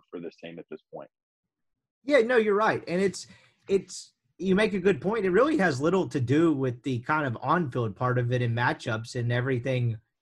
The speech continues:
Speaker 2: Um, in that sense, it's, it's going to be a perfect mirror image into the character of this team. And I feel like we already have, like, a fairly clear view of it, but if there's any opaqueness remaining about what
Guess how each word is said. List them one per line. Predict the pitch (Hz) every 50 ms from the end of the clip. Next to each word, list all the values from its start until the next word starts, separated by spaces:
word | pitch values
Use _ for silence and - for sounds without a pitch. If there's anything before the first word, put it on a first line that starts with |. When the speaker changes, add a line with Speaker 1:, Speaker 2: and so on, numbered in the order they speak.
| _ _ _ _ -
Speaker 2:
Um, | 151 156 156 156
in | 156 156
that | 185 214 202
sense, | - 165 151 147 127 -
it's, | 185 180 180 - - -
it's | - 185 180 180 -
going | - 208 226 240 233 208
to | 220
be | 190 208 202
a | 180
perfect | 135 123 - 190 208 196 - 220 - - 135
mirror | 139 151 160 180 185 170 151 135 135
image | 123 147 170 180 151 127 120 117 113
into | 127 131 123 120 - 143
the | 131 123 120 113
character | - - 147 151 151 151 139 120 - 135 127 123
of | 123 123 117 113
this | 123 113 104 -
team. | - - 180 156 117 104 104 98 - -
And | 139
I | 127 120 -
feel | - 196 208
like | 208 190 180 -
we | 160 147 147
already | 156 165 165 160 139 131
have, | 143 143 151 160 160
like, | 147 139 123 -
a | 127 117 110
fairly | 104 - - 135 131 147 156 170 175 170
clear | 160 - - 190 185 190 185
view | 170 180 196 208 208
of | 214 196
it, | 214 180 156
but | 170
if | 160 139 -
there's | 175 170 143 165
any | 214 233 262 247 214
opaqueness | 180 139 123 - 175 175 165 170 151 127 - -
remaining | 135 127 131 139 151 151 139 127 120
about | 123 117 127 123 113 95 107
what | 135 151 160